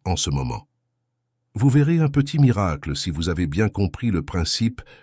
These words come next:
que je viens d'expliquer. Vous trouverez une épingle ou une aiguille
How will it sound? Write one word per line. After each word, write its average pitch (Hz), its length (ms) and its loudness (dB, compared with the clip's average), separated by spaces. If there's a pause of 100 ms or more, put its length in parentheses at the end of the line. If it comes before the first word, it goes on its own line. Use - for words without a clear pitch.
que - 100 0
je 90 120 0
viens 82 240 0
d'expliquer. 71 720 -6 (380)
Vous 131 160 4
trouverez 143 460 4
une 120 160 8
épingle 135 680 6
ou 120 140 6
une 120 120 8
aiguille 107 560 4